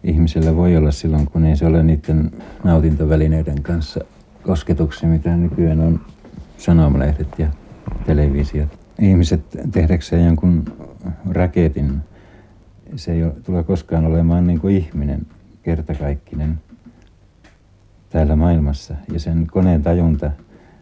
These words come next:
ei tule olemaan koskaan niin suuri kuin ihmisen. Että minusta tuntuu, että ne ei vois,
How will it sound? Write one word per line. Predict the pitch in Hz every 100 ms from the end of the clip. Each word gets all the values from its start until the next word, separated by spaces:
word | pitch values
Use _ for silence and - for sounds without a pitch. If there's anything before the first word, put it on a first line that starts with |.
| - - - - - -
ei | 87
tule | 78 80
olemaan | 82 85 85 87
koskaan | 92 87 - 71 73
niin | 85
suuri | 76 92 78
kuin | 71 76 78 80
ihmisen. | 95 90 76 69 73 71 _ _ - - - - _ _ _ -
Että | 78 - -
minusta | - 85 - 76
tuntuu, | 90 78 78
että | 78 76
ne | 82
ei | 80 80
vois, | 85 73